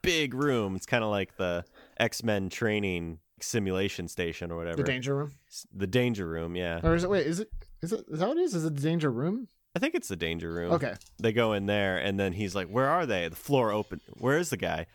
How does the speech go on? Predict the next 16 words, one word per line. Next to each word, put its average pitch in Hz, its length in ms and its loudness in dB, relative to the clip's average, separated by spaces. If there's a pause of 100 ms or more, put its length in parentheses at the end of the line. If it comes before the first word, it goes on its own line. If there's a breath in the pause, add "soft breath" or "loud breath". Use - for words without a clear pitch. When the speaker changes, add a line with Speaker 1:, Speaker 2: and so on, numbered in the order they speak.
Speaker 1:
Floor 127 280 4
opens 98 340 -2
up. 131 240 2 (300)
Here 104 180 0
comes 98 320 0
Jenna 110 260 2
Sith. 120 460 -2 (340 soft breath)
Synth, - 280 -2 (100)
or 98 140 0
Guinness, 127 320 2 (120)
Guinness, 139 460 0 (240)
Guinness, 135 340 0 (160)
Jesus. 110 440 -8
Speaker 2:
Guinness 165 340 2
synth. 117 120 -4
Speaker 1:
Guinness, 139 440 2